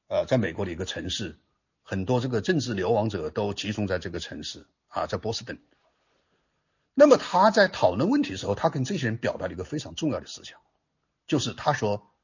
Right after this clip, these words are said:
，“我反对职业革命家那种极端的政治。”他认为我们这些流亡者啊，他对当时这些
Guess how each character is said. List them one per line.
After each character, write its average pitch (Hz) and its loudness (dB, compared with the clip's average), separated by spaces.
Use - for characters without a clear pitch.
，“我 143 6
反 85 4
对 131 -2
职 - -8
业 151 0
革 92 -6
命 92 -6
家 90 -2
那 98 0
种 - -12
极 - -8
端 90 -4
的 78 -10
政 - -14
治。” - -18
他 - 4
认 269 6
为 127 0
我 139 4
们 185 2
这 233 0
些 202 4
流 107 2
亡 139 2
者 - -6
啊， 98 2
他 123 -2
对 143 -2
当 - 0
时 - -8
这 104 -6
些 92 -8